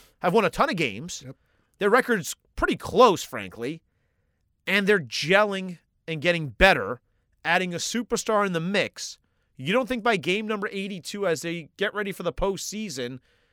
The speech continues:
Speaker 1: they're not gonna maybe be even more dangerous than Golden State? I think they're just as talented,
Speaker 2: Mm-hmm.
Speaker 1: and Aldridge has brought that factor there. Absolutely, they're a heck of a lot scarier than, say, the Clippers or anybody else in the West if you're Golden State thinking about who could be the team that derails you.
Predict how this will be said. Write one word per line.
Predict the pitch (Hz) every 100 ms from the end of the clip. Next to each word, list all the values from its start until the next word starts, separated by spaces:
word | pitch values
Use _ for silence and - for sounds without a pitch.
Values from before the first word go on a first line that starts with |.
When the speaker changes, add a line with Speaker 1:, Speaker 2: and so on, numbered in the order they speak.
| _ _ _ _
Speaker 1:
they're | 117 110 202
not | 240 233
gonna | 233 214
maybe | 208 208 202
be | 208
even | 202 185 156
more | 165 180
dangerous | 151 165 175 196 -
than | 202
Golden | 185 208 202 185
State? | - 196 254 - -
I | 147
think | 175 147
they're | 151
just | - 165 -
as | 135
talented, | - 107 170 285 185 170 220 - 131
Speaker 2:
Mm-hmm. | 120 123 _ _
Speaker 1:
and | 147
Aldridge | 156 208 214 160
has | 143
brought | - 139 185 -
that | 165 143
factor | 160 196 240 156
there. | 113 95 87 139 _ _ _ _ -
Absolutely, | 202 247 - 180 233 185
they're | 151 147
a | 120
heck | - -
of | 139
a |
lot | 143 131
scarier | - 143 135 123
than, | 120
say, | -
the | 120
Clippers | - 131 - 113
or |
anybody | 117 123 120 120
else | 113 -
in |
the | 110
West | 104 120 104 - _ _ _
if | 180 -
you're | 147
Golden | 165 156 139
State | 156 135
thinking | 147 131
about | 120 110
who | 98 143
could | 135
be | 113 131 120 _ _
the | 123
team | - 143
that | 110
derails | 120 117 107 92
you. | 67